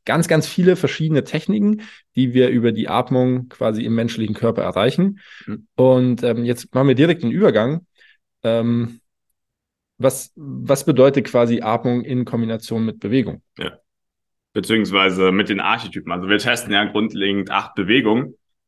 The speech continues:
Speaker 2: Und eine sehr einfache Möglichkeit auch herauszufinden, ob man diese Bewegung dann wirklich auch kontrollieren kann oder sie kann, ist mal zu schauen, ob man darin atmen kann. Also zum Beispiel sich in eine Kniebeuge zu setzen und zu gucken, naja, wie ist denn jetzt mein Atemvolumen verglichen mit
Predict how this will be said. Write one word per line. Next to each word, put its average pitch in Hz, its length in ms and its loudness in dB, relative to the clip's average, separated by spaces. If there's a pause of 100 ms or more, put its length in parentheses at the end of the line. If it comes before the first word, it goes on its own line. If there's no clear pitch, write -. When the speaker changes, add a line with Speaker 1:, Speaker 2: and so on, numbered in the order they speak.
(100)
Speaker 2:
Und 98 920 0 (200)
eine 110 140 0
sehr 113 420 0
einfache 113 360 -2
Möglichkeit 117 580 0
auch 101 200 -4
herauszufinden, 104 640 -4
ob - 100 -8
man 101 160 2
diese 98 260 -2
Bewegung 95 400 0
dann 92 120 -2
wirklich 92 240 -6
auch 87 200 -6
kontrollieren 107 480 0
kann 110 160 -2
oder 123 260 0
sie 95 120 -4
kann, 101 380 -4 (220)
ist - 160 -10
mal 113 140 0
zu 107 120 -8
schauen, 80 440 -4
ob 78 140 -8
man 95 140 -2
darin 90 280 0
atmen 160 420 -6
kann. 73 280 -10 (340)
Also 104 220 0
zum 110 140 0
Beispiel 113 280 0
sich 104 140 -4
in 107 80 -4
eine 101 60 -2
Kniebeuge 101 520 2
zu 95 160 -6
setzen 104 460 -2
und 104 220 -6
zu - 120 -12
gucken, 113 300 -6
naja, 95 300 -2
wie 110 80 -4
ist 110 120 -8
denn 107 100 -4
jetzt 98 160 -8
mein 90 120 -8
Atemvolumen 104 600 -2
verglichen 98 640 -4
mit 95 180 -6